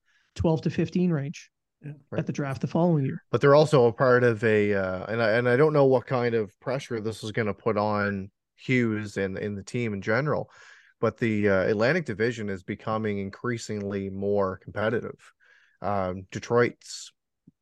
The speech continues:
Speaker 3: taken that next step. Buffalo has taken that next step. If Ottawa can get their shit together, they'll take the next step, et cetera, right? And then you've got
Speaker 1: Yeah.
Speaker 3: the guys that are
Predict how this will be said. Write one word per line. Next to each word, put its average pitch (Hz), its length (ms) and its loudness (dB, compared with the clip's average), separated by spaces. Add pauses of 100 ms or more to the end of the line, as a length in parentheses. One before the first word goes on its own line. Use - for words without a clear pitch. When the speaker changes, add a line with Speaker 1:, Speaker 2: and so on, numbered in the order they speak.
(420)
Speaker 3:
taken 117 340 0
that 101 200 2
next 107 260 -4
step. 90 260 -2
Buffalo 107 460 0
has 92 100 -10
taken 104 340 -2
that 98 200 -4
next 98 280 -6
step. - 320 -4 (300)
If 104 120 -4
Ottawa 120 480 4
can 107 120 -8
get 107 160 -2
their 139 160 0
shit - 220 -2
together, 101 440 -2
they'll 120 240 2
take 113 220 -8
the 107 80 -10
next 98 280 -10
step, - 400 -4
et - 140 -12
cetera, 104 420 0
right? 107 300 -2 (560)
And 107 180 0
then 113 140 2
you've 110 180 -2
got 117 140 4
Speaker 1:
Yeah. 190 60 0
Speaker 3:
the 123 100 -4
guys 110 380 0
that 110 120 0
are 101 320 -2